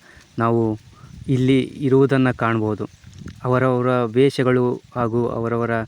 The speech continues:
ನ-, ವರ್ತನೆಗಳು ಸಾಮಾನ್ಯ ಮನುಷ್ಯರಂತೆ ಇರಲಿಲ್ಲ. ಹಾಗೆ ಮಧ್ಯೆ ಮಧ್ಯೆ ಕಂಡುಬರುವ ಮಕ್ಕಳಿಗೆ ಕಾಟವನ್ನು ಕೊಡುವಂಥ ಮಂಗಗಳನ್ನು ನಾವು ನೋಡ್ತಾ ಬರ್ತೀವಿ.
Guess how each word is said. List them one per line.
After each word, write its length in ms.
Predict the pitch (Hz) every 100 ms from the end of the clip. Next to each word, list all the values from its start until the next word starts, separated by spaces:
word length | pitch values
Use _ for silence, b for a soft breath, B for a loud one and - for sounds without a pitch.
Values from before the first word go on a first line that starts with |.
| B B B B - -
ನ-, 220 | 120 123 117
ವರ್ತನೆಗಳು 580 | 123 - 147 135 127 120 -
ಸಾಮಾನ್ಯ 540 | 139 123 127 143 143 139
ಮನುಷ್ಯರಂತೆ 800 | 127 127 131 143 123 120 - 123 110 107 - -
ಇರಲಿಲ್ಲ. 460 | 123 127 127 127 120 107 - -
ಹಾಗೆ 300 | 127 120 131 123 110 _ _ _ _
ಮಧ್ಯೆ 360 | 143 120 113 131
ಮಧ್ಯೆ 320 | 123 113 120
ಕಂಡುಬರುವ 600 | - 123 123 117 117 117 120 117 - _ b b b b _ 123
ಮಕ್ಕಳಿಗೆ 540 | 123 - 123 117 120
ಕಾಟವನ್ನು 640 | 113 120 120 131 123 120 117
ಕೊಡುವಂಥ 460 | 120 117 117 110 117 117
ಮಂಗಗಳನ್ನು 720 | 113 117 120 117 120 117 120 120 113
ನಾವು 220 | 110 113
ನೋಡ್ತಾ 460 | 110 113 113 - 117
ಬರ್ತೀವಿ. 460 | 110 113 123 117